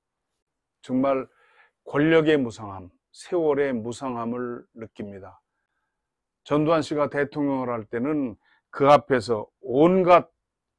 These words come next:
아첨을 다하던 사람들이 권력이 사라지니까 등을 돌리고 떠났죠. 떠난 정도가 아니죠. 손가락질하고 매도를 했죠.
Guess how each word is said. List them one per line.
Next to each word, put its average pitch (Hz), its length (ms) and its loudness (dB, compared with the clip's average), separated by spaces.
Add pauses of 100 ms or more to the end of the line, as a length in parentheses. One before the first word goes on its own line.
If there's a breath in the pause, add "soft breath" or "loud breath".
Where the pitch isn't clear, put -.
(140)
아첨을 135 560 -4
다하던 113 440 -8
사람들이 101 560 -16 (260)
권력이 160 420 2
사라지니까 107 680 -10 (160)
등을 131 380 -6
돌리고 117 800 -10 (160)
떠났죠. 101 540 -20 (500)
떠난 170 320 2
정도가 151 420 -2
아니죠. 104 240 -14 (120)
손가락질하고 120 1000 -12 (380)
매도를 107 640 -8
했죠. 95 360 -18